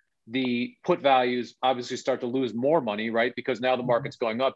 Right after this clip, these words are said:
Speaker 1: 'cause dealers are buying back shorts. And
Speaker 2: Mm-hmm.
Speaker 1: so the dealers go, "Uh-oh, now my puts, because I've been buying back stock, now my puts are losing even more value," and it becomes this feedback loop. It becomes this,
Speaker 2: Mm-hmm.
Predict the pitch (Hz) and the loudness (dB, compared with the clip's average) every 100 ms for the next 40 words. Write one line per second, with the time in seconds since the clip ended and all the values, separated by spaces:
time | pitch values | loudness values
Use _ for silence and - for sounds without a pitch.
0 | - 110 90 120 143 120 107 92 110 113 | -4 -8 -4 0 2 2 0 2 0 2
1 | 101 104 - - 175 131 - _ _ _ | 0 -2 -2 2 4 4 -2 _ _ _
2 | _ - 127 131 139 139 131 113 139 131 | _ 0 2 2 4 4 4 2 0 2
3 | 110 123 123 160 147 127 127 131 135 127 | 0 0 2 4 4 2 2 2 2 -4
4 | - 170 - - - 127 123 147 139 147 | -2 -4 -4 -12 -6 0 2 2 0 -2
5 | 135 127 123 113 117 - - 110 117 - | 0 0 -2 -2 -4 -4 -4 -2 -2 -6
6 | _ - 127 135 - 147 127 127 123 123 | _ -4 -2 -2 -2 -4 -4 -4 -4 -2
7 | 123 120 123 180 151 123 120 120 120 120 | -2 -2 2 2 4 4 4 0 -2 -6
8 | 123 143 127 117 107 - 123 104 98 92 | -4 -4 -4 -8 -12 -4 -2 0 -2 -2
9 | 95 92 107 - 117 107 147 139 135 131 | -6 -8 -8 -8 -8 -4 0 0 0 -2